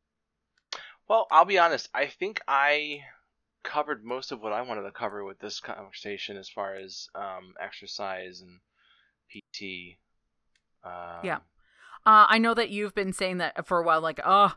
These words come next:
Speaker 2: I hate P T. Can someone go for me?"
Speaker 1: Oh, yeah, no, I'll complain about it, but I'm go-, I go every time. So
Speaker 2: Yeah.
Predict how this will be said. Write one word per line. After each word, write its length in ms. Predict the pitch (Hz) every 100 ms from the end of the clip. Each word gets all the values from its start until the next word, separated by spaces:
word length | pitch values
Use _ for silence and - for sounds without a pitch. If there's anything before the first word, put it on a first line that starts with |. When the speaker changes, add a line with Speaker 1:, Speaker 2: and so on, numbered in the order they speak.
| -
Speaker 2:
I 60 | 170
hate 220 | 165 190
P 120 | 247
T. 380 | - 214 190 151
Can 180 | - 185
someone 320 | - 208 220
go 220 | 190 175
for 200 | 175 220
me?" 300 | 208 220 233
Speaker 1:
Oh, 140 | 202 190
yeah, 260 | 143 170
no, 200 | 135 139
I'll 200 | 107 117
complain 380 | 143 156 139 143
about 240 | 120 101 98
it, 180 | 101
but 100 | 113
I'm 140 | 123 135
go-, 240 | 117 120
I 120 | 113 120
go 160 | 131
every 220 | 120 98
time. 380 | 98 117 101 92 - - -
So 300 | - 107 95 - - 160
Speaker 2:
Yeah. 160 | 143